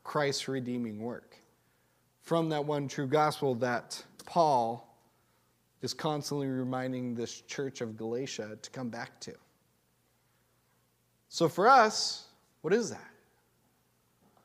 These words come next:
Where are your hearts right now? What have been the dis-, things distracting you from living your life to the fullest by God's gospel,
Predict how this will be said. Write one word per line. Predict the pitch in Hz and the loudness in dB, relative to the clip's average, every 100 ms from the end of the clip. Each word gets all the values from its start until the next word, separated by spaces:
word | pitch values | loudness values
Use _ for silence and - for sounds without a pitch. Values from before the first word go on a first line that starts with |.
| _ _ _ - | _ _ _ 2
Where | 185 | 6
are | 185 | 8
your | 175 202 | 8 4
hearts | 175 120 - | 2 -2 -2
right | 107 92 | -8 -8
now? | 85 92 95 _ _ _ - | -10 -16 -20 _ _ _ 2
What | 151 226 | 10 12
have | 226 | 12
been | 170 190 | 10 6
the | 185 | 6
dis-, | 165 156 - | 2 2 -2
things | - - 196 214 185 151 139 127 | -10 -2 4 6 6 2 -2 -6
distracting | - 139 - 208 214 214 214 131 117 | -6 -6 0 2 2 0 -2 -4 -2
you | 110 120 131 - _ _ _ | -4 -8 -12 -20 _ _ _
from | - 139 139 127 131 | -4 0 2 2 4
living | 151 175 180 170 143 | 4 4 4 2 2
your | 139 180 | 4 6
life | 185 170 165 165 | 8 6 4 0
to | 170 | -2
the | 143 | -2
fullest | 127 - 202 170 123 131 - - - _ _ _ _ _ _ _ _ _ _ _ _ - - - | -4 0 2 2 -2 -4 -10 -16 -20 _ _ _ _ _ _ _ _ _ _ _ _ -20 -20 -2
by | 151 147 | 2 2
God's | 147 139 123 | 2 0 0
gospel, | 139 147 139 107 90 | -2 -2 -4 -10 -14